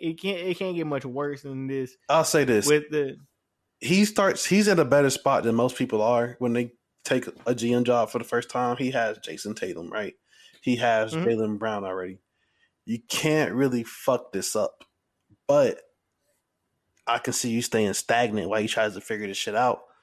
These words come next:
Speaker 2: Like, where do you go from
Speaker 1: Yeah.
Speaker 2: here? What, like, you got important decisions to make this summer.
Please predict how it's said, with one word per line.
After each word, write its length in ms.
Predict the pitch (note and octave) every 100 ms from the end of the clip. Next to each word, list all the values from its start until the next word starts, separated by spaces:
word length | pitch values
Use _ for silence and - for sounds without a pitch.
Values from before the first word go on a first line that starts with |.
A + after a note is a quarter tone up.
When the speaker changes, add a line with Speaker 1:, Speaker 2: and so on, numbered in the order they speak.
| _ _ _ -
Speaker 2:
Like, 140 | A2
where 160 | A2 C3+
do 60 | A#2+
you 140 | A#2
go 200 | A#2 A#2+
from 140 | A#2
Speaker 1:
Yeah. 60 | A#2
Speaker 2:
here? 100 | A2
What, 140 | C3 B2
like, 320 | A#2+ A#2+ G#2+ _ _
you 140 | A#2+ D3+
got 260 | D3 -
important 380 | B2+ - D3+ B2
decisions 240 | C3+ B2 -
to 100 | B2
make 320 | A#2+ G#2+ G#2+
this 180 | B2+ -
summer. 380 | C#3+ B2+ F2+